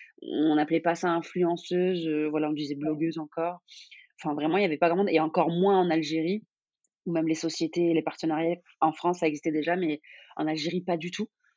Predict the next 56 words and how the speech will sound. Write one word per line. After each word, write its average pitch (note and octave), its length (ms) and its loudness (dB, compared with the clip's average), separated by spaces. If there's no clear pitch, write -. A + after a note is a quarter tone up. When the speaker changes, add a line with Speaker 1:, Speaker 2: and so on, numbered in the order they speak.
Speaker 1:
Donc D#3 180 -2
déjà, E3+ 460 6
heu, D#3 80 0
à D#3 60 2
l'époque, F3 380 -2
heu, D#3+ 160 -4
quand, D#3+ 260 -8
heu, D#3 160 -2
quand D#3+ 200 -6
je D#3 80 -8
voyais, F3+ 320 2
en F3 120 0
fait, E3 180 -4
les E3 80 -4
youtubeuses E3+ 380 -6
françaises E3+ 500 -4
et E3 40 -2
les D3+ 140 -2
instagrammeuses D#3+ 480 -6
françaises E3+ 300 -14
parler D#3 200 0
de - 80 -8
ça, A#3 240 2
où F3 40 -4
je D#3 60 -4
voyais F3+ 260 6
que, F3 160 2
bah, D3 160 0
elles C#3+ 80 0
étaient D3 160 -6
rémunérées D#3+ 500 -2
pour D#3 160 -12
ce - 60 -20
qu'elles D3+ 160 -6
faisaient, D#3 260 -4
que F3 40 -6
c'était - 140 -8
considéré D3 440 -8
comme C#3 160 -14
de D3 80 -12
la B2+ 100 -6
publicité, D3 680 -6
en F3 80 -6
fait, C#3 240 -10
comme C#3+ 220 -10
de, B2+ 120 -12
de, C3 140 -6
comme C#3+ 160 -8
de C#3 60 -8
l'affichage, E3+ 680 2
comme C#3+ 180 -4
de C#3 40 -4
la D3 100 0
promotion, E3 500 -2
et E3 100 -2
cetera. E3 440 0